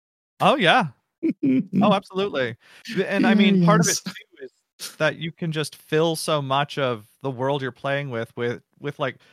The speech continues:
Speaker 1: the feel of the art that, like, Paizo puts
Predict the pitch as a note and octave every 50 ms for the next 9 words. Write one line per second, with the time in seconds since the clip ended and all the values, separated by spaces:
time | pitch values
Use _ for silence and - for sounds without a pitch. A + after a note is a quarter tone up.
0 | _ _ _ - C3 D#3+ E3+ - - - - F3 F3 F3+ F3 F3 F3+ - - C#3+
1 | C3 A#2 - C3 B2 - - A#2 B2 B2+ C#3 D3 C#3+ _ - C3 B2 C3+ B2 B2
2 | A#2+ A#2+ A2+ - B2+ C3 A2+ _ _ _ _ _ _ _ _ _ _ _ _ -
3 | - D3+ D3+ D3 C3+ D3 D3 C#3+ C#3 C3+ C3 B2+ B2 - - _ _ _ _ _
4 | _ _ - - E3 D3+ -